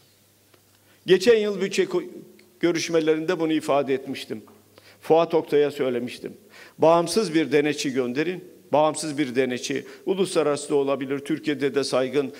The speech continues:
bağımsız dış denetçiler var. Gerçek tirajlar üzerinden basın ilan kurumu versin paraları. Sahte tirajlar üzerinden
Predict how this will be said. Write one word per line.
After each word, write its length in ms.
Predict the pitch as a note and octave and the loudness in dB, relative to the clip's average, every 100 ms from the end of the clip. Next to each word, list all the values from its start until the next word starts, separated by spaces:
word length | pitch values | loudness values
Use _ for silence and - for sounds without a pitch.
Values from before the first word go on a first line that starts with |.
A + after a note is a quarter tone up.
| - - | -4 2
bağımsız 460 | D3 C3+ D3+ B2+ | 2 0 -4 -4
dış 240 | C3+ - C#3 | -4 -4 -4
denetçiler 500 | B2+ C3 - B2+ A#2+ | -4 -4 -4 -2 -2
var. 260 | D3 F#3+ F#3+ - - A#2+ | 0 -2 -4 -16 -20 0
Gerçek 720 | D#3 G3 G#3 - B3 - - - - - - _ | 4 4 4 2 2 2 -12 -14 -18 -20 -20 _
tirajlar 640 | - D#3+ F3 F3+ G3+ B3 C4+ | -2 4 4 4 4 2 2
üzerinden 840 | E3+ G3+ F3+ F3 D#3 D#3+ D3 - - - | 2 4 4 2 2 2 0 -8 -16 -2
basın 320 | E3 E3 F#3+ | 0 0 -2
ilan 380 | E3 D#3+ D#3 C#3+ | 0 2 0 -2
kurumu 380 | D3+ D3 C3+ B2+ | -4 -2 -2 -2
versin 420 | B2 - C3 G2+ - _ _ _ _ | -2 -4 -12 -14 -18 _ _ _ _
paraları. 500 | - F3 D#3 C3+ A2 G#2+ - - _ _ _ _ _ _ _ _ _ _ _ _ _ _ _ _ - - | 2 4 4 -2 -6 -10 -18 -20 _ _ _ _ _ _ _ _ _ _ _ _ _ _ _ _ -20 -12
Sahte 440 | - F#3+ F#3 F#3 A#3 | 0 2 2 0 0
tirajlar 520 | F#3+ F3 E3 E3+ E3+ | 2 2 0 0 -2
üzerinden 560 | D3 D3+ C3 C#3 G3 | 0 -2 -2 -4 -4